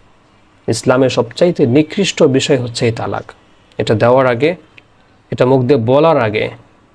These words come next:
এক হাজার বার আপনাকে ভাবতে হবে, "কি বলছি, এর চাইতে নিকৃষ্ট কিছু পৃথিবীতে আর নেই।" আপনার স্ত্রীর সাথে এখন রাগ, এখন ক্ষোভ, এখন কষ্ট, কিছুক্ষণ পরে থাকবে না।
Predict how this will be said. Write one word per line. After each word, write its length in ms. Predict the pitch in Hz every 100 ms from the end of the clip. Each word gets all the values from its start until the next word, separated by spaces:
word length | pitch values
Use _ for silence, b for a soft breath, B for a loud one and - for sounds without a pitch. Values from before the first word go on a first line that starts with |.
| _ _ -
এক 280 | 131 131 -
হাজার 440 | - 117 127 147
বার 140 | 135 123
আপনাকে 300 | 117 120 113
ভাবতে 400 | 110 120 - 131
হবে, 420 | 113 107 104 101 - _ _ _ _
"কি 180 | - 131
বলছি, 420 | 117 113 113 120
এর 100 | 113
চাইতে 260 | - 120 117
নিকৃষ্ট 520 | 117 143 - 156 -
কিছু 240 | 139 131
পৃথিবীতে 440 | 123 139 143 131 127
আর 80 | 113
নেই।" 220 | 110 107
আপনার 340 | 104 120 117
স্ত্রীর 320 | 117 - 151
সাথে 200 | 147 147
এখন 240 | 143 - 185
রাগ, 360 | 147 135 120 117 b b b b b b -
এখন 320 | 117 180 190
ক্ষোভ, 320 | - 170 160
এখন 260 | 135 185 180
কষ্ট, 380 | - - - 127 113 - _ _ _ _ _ _ _ _ -
কিছুক্ষণ 380 | 147 - 139 120
পরে 260 | 120 113
থাকবে 360 | 113 123 104 107
না। 200 | 107